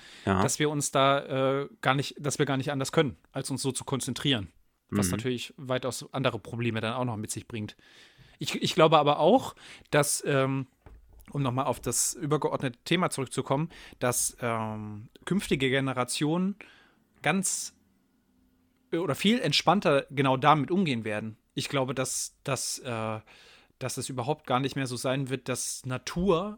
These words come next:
Speaker 2: in der Art und Weise eine positive Rolle spielen wird, leider, in Klammern,
Speaker 1: Mhm.
Speaker 2: für zukünftige Generationen, wie es no-, das noch für uns tut.
Speaker 1: Mhm.
Speaker 2: Ja, ähm,
Speaker 1: Mhm.
Speaker 2: meinst
Speaker 1: Das
Speaker 2: du
Speaker 1: weiß
Speaker 2: nicht?
Speaker 1: ich nicht.
Speaker 2: Ich le-
Speaker 1: Also, das sehe ich nicht so.
Speaker 2: Siehst du nicht so? Ich glaub das schon.
Speaker 1: <clears throat>
Speaker 2: Ich glaub das schon.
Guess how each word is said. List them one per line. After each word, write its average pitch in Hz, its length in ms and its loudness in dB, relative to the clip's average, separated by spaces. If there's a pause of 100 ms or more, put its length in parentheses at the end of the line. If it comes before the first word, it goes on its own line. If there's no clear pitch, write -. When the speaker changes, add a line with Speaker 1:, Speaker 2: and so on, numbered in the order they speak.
(160)
Speaker 2:
in 139 400 -4
der 143 160 0
Art 139 120 -2
und 135 100 -2
Weise 139 280 2
eine 131 180 -2
positive 143 520 -2
Rolle 143 240 0
spielen 127 340 -2
wird, 143 120 -2
leider, 127 540 4 (360)
in 127 120 -10
Klammern, 113 360 0
Speaker 1:
Mhm. 98 200 4 (140)
Speaker 2:
für 135 540 -2
zukünftige 139 520 0
Generationen, 135 560 0
wie 135 80 2
es 131 180 -2
no-, 135 100 -2
das 147 240 -6
noch 139 100 -4
für 139 120 -4
uns 180 220 2
tut. - 340 -8 (160)
Speaker 1:
Mhm. 104 120 0
Speaker 2:
Ja, 98 640 2
ähm, 123 340 -6
Speaker 1:
Mhm. - 140 -12 (760)
Speaker 2:
meinst 143 200 4
Speaker 1:
Das - 60 6
Speaker 2:
du 113 40 8
Speaker 1:
weiß 107 120 8
Speaker 2:
nicht? 98 80 -2
Speaker 1:
ich 98 60 0
nicht. 95 160 -2
Speaker 2:
Ich 175 80 2
le- 110 60 4
Speaker 1:
Also, 107 140 4
das 139 160 2
sehe 104 120 4
ich 92 60 -2
nicht 90 140 -8
so. - 160 -10 (720)
Speaker 2:
Siehst 190 240 0
du 269 60 6
nicht 302 140 4
so? 220 260 4
Ich - 140 -4
glaub 214 160 6
das 226 100 0
schon. - 180 2
Speaker 1:
<clears throat> 127 260 2
Speaker 2:
Ich - 120 -16
glaub 151 140 -6
das - 140 -4
schon. 117 240 -4